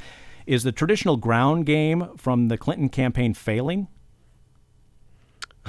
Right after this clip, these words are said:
Speaker 2: Well, n-, no, Tom. And first of all, good afternoon, and thanks for having me, uh, you and Matthew. Appreciate it. And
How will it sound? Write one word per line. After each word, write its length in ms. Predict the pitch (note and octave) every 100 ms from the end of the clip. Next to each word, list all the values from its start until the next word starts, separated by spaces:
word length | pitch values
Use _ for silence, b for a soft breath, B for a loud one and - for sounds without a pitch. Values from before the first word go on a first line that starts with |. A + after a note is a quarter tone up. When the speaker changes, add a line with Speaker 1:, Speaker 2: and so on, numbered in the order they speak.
| F2+
Speaker 2:
Well, 320 | - A2+ G2+
n-, 240 | G2 D2+ -
no, 360 | D#2+ A#2 A#2 G#2
Tom. 260 | - F#2+ G2+
And 100 | G2
first 220 | B2 -
of 40 |
all, 160 | G2+ F2+
good 160 | A#2
afternoon, 340 | G#2+ F#2+ F#2+ F#2
and 120 | E2
thanks 200 | F#2 F2
for 200 | - D#2+
having 360 | E2+ F2+ E2+ E2+
me, 380 | E2+ E2+ D#2+
uh, 280 | E2+ D#2+ D#2+ -
you 220 | F2+ E2
and 100 | E2
Matthew. 400 | E2+ E2 E2+ D#2+
Appreciate 540 | - F2+ - E2+ D#2
it. 180 | D#2 - B B B B B B -
And 440 | A2+ A2+ A2 G2+